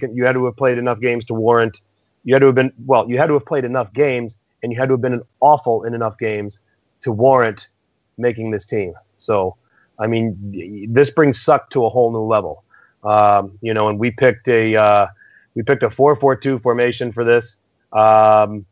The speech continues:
and, uh, we're, I'm just gonna run through this and we'll talk about it after that. Uh, where the, uh,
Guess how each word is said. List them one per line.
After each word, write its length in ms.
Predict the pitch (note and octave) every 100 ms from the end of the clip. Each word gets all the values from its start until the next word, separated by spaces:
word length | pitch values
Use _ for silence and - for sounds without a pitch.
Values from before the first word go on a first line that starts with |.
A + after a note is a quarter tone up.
| _
and, 280 | A2 A2 A2+
uh, 100 | A#2
we're, 120 | C3
I'm 180 | B2 C#3
just 140 | C3 C3+
gonna 160 | B2
run 180 | A#2+ A#2
through 160 | A#2+ A#2
this 160 | A2+
and 100 | A2
we'll 120 | A2
talk 240 | A2 A2 G#2+
about 200 | G#2+ G#2+
it 60 |
after 260 | G#2 G#2 -
that. 220 | G2 F#2+ - _ _ _
Uh, 200 | G2+ G2+
where 160 | G2+ A2
the, 340 | G#2+ A2 G#2+
uh, 240 | G#2+ G#2